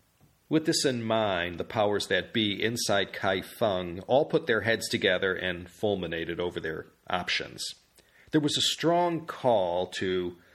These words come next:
pull up stakes and move the capital to Chang'an, two hundred fifty miles due west. This was called, quote, "moving the capital." The capital was wherever the emperor was. By strongly urging Qinzong to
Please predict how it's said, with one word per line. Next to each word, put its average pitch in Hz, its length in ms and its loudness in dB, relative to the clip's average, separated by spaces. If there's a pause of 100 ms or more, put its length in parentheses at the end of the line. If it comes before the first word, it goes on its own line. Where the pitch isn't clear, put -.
(300)
pull 147 200 4
up - 140 0
stakes 117 440 2
and 98 80 -4
move 139 200 2
the - 80 -10
capital 151 520 4
to 107 100 0
Chang'an, 104 680 2 (220)
two 127 160 0
hundred 113 260 -2
fifty 110 300 -2
miles 98 560 0
due 95 200 -4
west. 92 600 -2 (260)
This 202 220 2
was 120 100 -2
called, 98 460 0
quote, 101 360 0 (520)
"moving 147 500 2
the 139 80 2
capital." - 640 -4 (800)
The 82 40 -14
capital 101 540 0
was 85 220 -4
wherever 101 340 2
the 123 160 4
emperor 107 380 0
was. 80 380 -6 (360)
By 113 120 4
strongly 170 800 2
urging 135 480 0
Qinzong 131 720 0
to 95 380 -2